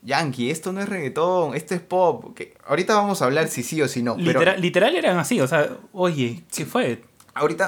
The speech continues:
Speaker 1: ahorita vamos a hablar un poco si-, lo que consideramos
Speaker 2: En el,
Speaker 1: nosotros,
Speaker 2: en el contexto,
Speaker 1: pe-,
Speaker 2: ¿no?
Speaker 1: pero básicamente los comentarios era, "Esto no es,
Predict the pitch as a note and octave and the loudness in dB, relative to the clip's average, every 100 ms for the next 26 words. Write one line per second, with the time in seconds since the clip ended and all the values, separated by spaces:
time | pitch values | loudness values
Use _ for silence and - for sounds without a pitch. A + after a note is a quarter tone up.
0 | - D#3+ F#3+ G3 F3+ D#3+ E3 E3+ F3 F3 | 0 0 2 0 2 0 0 -2 -4 -4
1 | - B2+ B2+ A#2+ A#2 A#2 A#2 B2 D3+ - | -6 -4 -2 0 -2 -2 0 0 2 0
2 | C3 D3 A#2+ A#2+ A2+ B2 C3+ C3 A2+ C3 | 2 2 0 -2 -2 -2 -2 -4 -2 2
3 | C#3 F3+ F3 F3 F3+ D#3+ C3+ A2+ A#2+ D#3+ | 2 2 -2 -4 -4 -6 -6 -6 -2 0
4 | B2 A#2 C3 B2 B2+ C3 C3+ - _ - | 0 -4 -2 0 0 -2 -6 -18 _ -16
5 | C#3 C3+ | -10 -8